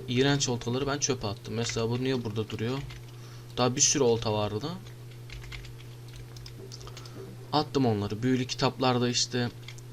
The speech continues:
e, bunlar. Şöyle yavaş yavaş. Çoklu atış, ganimet, alev, delme, verimlilik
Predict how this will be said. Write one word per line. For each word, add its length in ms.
e, 160
bunlar. 340
Şöyle 160
yavaş 300
yavaş. 260
Çoklu 400
atış, 280
ganimet, 540
alev, 320
delme, 480
verimlilik 440